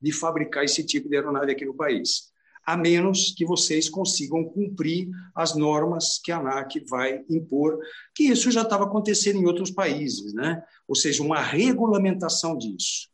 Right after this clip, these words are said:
tá? A grande verdade é essa. Tinha que ter uma forma de regulamentar, porque, assim, como tinha aquela etiquetinha, "voo por conta e risco próprio", eu tive amigos, né, que foi lá e comprou um kit lá nos Estados Unidos pra montar um ultraleve, e quando ele terminou de montar, o negócio não voava.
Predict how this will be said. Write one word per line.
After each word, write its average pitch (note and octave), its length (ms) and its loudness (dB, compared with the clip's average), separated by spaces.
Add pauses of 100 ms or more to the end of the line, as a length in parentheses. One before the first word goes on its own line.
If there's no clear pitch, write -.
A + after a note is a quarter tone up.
(100)
tá? B2+ 200 -2
A C#3+ 40 -2
grande E3+ 280 0
verdade D3 480 0
é C3+ 160 -2
essa. - 340 -2 (320)
Tinha G3 180 -2
que G3+ 120 -2
ter G3 160 2
uma G#3+ 180 4
forma E3 320 2
de C#3 120 -2
regulamentar, B2+ 800 -2 (380)
porque, C3 280 0
assim, E3 300 0
como F3+ 220 2
tinha F3+ 200 2
aquela D3 200 0
etiquetinha, C#3+ 760 -4
"voo D3+ 280 2
por B2 200 -4
conta C3 380 -4
e A#2+ 40 2
risco A#2+ 380 -2
próprio", G2 480 -4 (560)
eu C#3+ 140 -2
tive E3 360 4
amigos, G3 560 4
né, C#3+ 240 2
que D#3+ 140 -4
foi C#3+ 160 0
lá C#3 160 2
e D3+ 60 -4
comprou F3+ 360 0
um F3+ 120 0
kit F3+ 340 0
lá D3+ 140 2
nos C3+ 140 -2
Estados - 280 -4
Unidos B2+ 280 -2
pra C#3+ 160 -2
montar C3+ 440 -2
um B2+ 60 -6
ultraleve, D#3 600 0 (600)
e C#4+ 220 4
quando F#3+ 200 2
ele E3+ 140 2
terminou F3 320 4
de E3+ 80 2
montar, F#3 380 2
o D#4 340 -2
negócio C#4 340 0
não A#3+ 80 6
voava. A#3+ 420 0